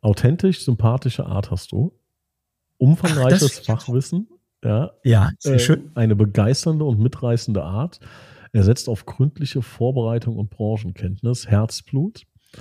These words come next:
Speaker 1: Emotionale Kompetenz und nonverbale Kommunikation als große Stärken werden ihm nachgesagt. Fachkompetenz, Praxisnähe, Empathie, Begeisterungsfähigkeit und Vertrauensaufbau.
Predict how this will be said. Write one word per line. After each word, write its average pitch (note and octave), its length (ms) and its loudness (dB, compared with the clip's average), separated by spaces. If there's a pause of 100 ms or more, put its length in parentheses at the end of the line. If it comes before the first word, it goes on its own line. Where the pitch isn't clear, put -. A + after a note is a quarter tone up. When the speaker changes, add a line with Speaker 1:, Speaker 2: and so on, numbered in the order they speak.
(380)
Speaker 1:
Emotionale B2 600 2
Kompetenz A2+ 540 0
und A2 140 -2
nonverbale G#2+ 560 0
Kommunikation G#2 840 -4
als - 220 -10
große B2+ 560 -4
Stärken A#2+ 960 -4
werden A2 480 -2
ihm G#2 220 -2
nachgesagt. G#2 500 -4
Fachkompetenz, B2+ 880 -6
Praxisnähe, A2+ 680 -6
Empathie, G#2+ 480 -4
Begeisterungsfähigkeit G#2+ 1040 -4
und G2 80 -6
Vertrauensaufbau. A2 880 -6